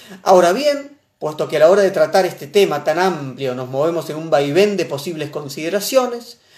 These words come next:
corremos el riesgo de que nuestro coloquio quede sin el debido recogimiento. Entonces,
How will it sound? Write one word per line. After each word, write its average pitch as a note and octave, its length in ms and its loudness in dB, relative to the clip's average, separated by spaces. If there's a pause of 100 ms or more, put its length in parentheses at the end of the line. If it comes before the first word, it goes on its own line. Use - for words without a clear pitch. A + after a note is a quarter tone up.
(260)
corremos A#3+ 460 4
el G#3 100 0
riesgo G#3+ 400 0
de F#3 80 0
que E3+ 120 -6
nuestro E3 280 -4
coloquio F3 420 0
quede E3 260 0
sin D#3 200 -6
el D3+ 140 0
debido C#3+ 340 0
recogimiento. G2 1000 -10 (840)
Entonces, D3 480 0